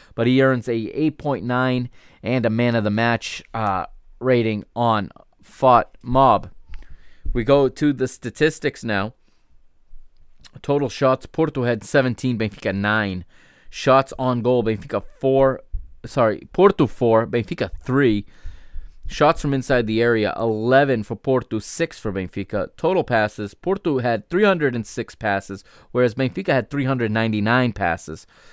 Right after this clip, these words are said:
for an efficiency rating of seventy-seven point eight percent for Porto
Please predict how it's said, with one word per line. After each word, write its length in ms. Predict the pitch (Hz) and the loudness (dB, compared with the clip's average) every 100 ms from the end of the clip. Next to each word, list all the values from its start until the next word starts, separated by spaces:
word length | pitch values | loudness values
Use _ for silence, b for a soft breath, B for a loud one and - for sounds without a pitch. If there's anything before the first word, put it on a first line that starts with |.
| b - | b -4
for 180 | 117 | 0
an 80 | 110 | 0
efficiency 580 | 107 151 147 139 - 120 | 0 -2 -2 -4 -6 -4
rating 500 | 110 110 104 104 113 - _ 262 | 0 0 0 -2 -6 -14 _ -8
of 420 | 123 104 101 - - | -2 0 0 -4 -6
seventy-seven 680 | - 180 190 - 156 143 | -2 0 0 -2 0 0
point 220 | 127 131 | 0 0
eight 140 | 127 120 | 0 -4
percent 360 | 110 127 117 - - _ | -6 -4 -6 -8 -20 _
for 260 | _ 113 98 | _ -4 -4
Porto 460 | - 165 151 156 | -2 -2 -2 -6